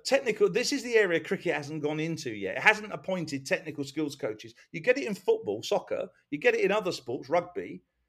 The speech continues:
handling coaches and stuff. Cricket, you don't. They're just, it's just a person in a tracksuit saying, "Pitch it up," and with a mitt on trying to catch it. And that's about the extent of it. So I, I think in a way we've kind of lost sight what coaching actually is.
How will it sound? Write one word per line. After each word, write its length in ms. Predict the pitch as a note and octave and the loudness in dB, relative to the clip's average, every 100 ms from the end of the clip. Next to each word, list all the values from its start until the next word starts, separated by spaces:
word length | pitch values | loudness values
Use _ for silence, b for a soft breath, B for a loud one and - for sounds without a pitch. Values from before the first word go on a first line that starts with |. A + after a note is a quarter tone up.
| _ | _
handling 380 | F3 E3+ D3 C3+ | -2 0 -2 0
coaches 400 | C#3+ C3+ B2 A2 | 0 0 -4 -4
and 80 | |
stuff. 140 | B2+ B2 B _ | -4 -4 B _
Cricket, 460 | - C4+ C4+ D4 - _ _ _ | 0 0 0 -4 -4 _ _ _
you 140 | - E3+ | -6 0
don't. 240 | D#3 G2+ - - | 0 0 -10 -2
They're 120 | C#3+ | -2
just, 260 | C#3+ D3+ - | 0 -4 -4
it's 180 | D#3 - | -4 -2
just 320 | F3+ - - _ - | -2 -2 -8 _ 0
a 160 | E3 D#3+ | 2 2
person 380 | E3 D#3 - | 2 2 0
in 100 | D3 | -4
a 80 | C3+ | -4
tracksuit 600 | C3+ D3 - - A2 - | -2 -2 -2 -6 -6 -6
saying, 380 | - B2+ A#2+ B2 | -6 -4 -4 -8
"Pitch 260 | - C3 - | -8 -8 -8
it 80 | |
up," 240 | - G#2 - _ _ _ _ _ | -8 -10 -12 _ _ _ _ _
and 160 | B2 B2+ | -4 0
with 140 | B2+ | 0
a 40 | B2 | 0
mitt 220 | C3 D3 | -2 -2
on 160 | A#2+ A#2 | -4 -4
trying 200 | C3 B2 | -4 -4
to 40 | |
catch 300 | - D#3 - | -6 -6 -4
it. 40 | |
And 120 | C#3 E3 | -4 -2
that's 240 | G#3 - | -2 -4
about 260 | D#3 C4+ - | 0 0 0
the 80 | |
extent 460 | D#3 C3+ - F3+ F3+ | -6 -6 -2 -2 -2
of 100 | A2 | -4
it. 160 | F#2 - B | -6 -8 B
So 160 | B F#3+ | B 2
I, 220 | F#3+ F3 - | 2 0 -4
I 40 | E3+ | -2
think 280 | B3+ A#3+ | -2 -2
in 100 | A3+ | 0
a 40 | G3 | 0
way 220 | F#3 F#3 | 2 2
we've 220 | E3+ D#3+ | 2 -2
kind 280 | - G#3+ G#3 | -4 -6 0
of 80 | F#3+ | 4
lost 300 | F3 E3+ - | 4 2 -2
sight 240 | F3 E3+ | 0 0
what 260 | D3+ - - | -2 -4 -2
coaching 420 | E3+ D#3 D#3 C#3+ | -2 -2 -2 -6
actually 360 | C#3+ - B2+ A#2+ | -6 -8 -14 -12
is. 460 | A#2 D#3 C4+ - | -4 -4 -4 -12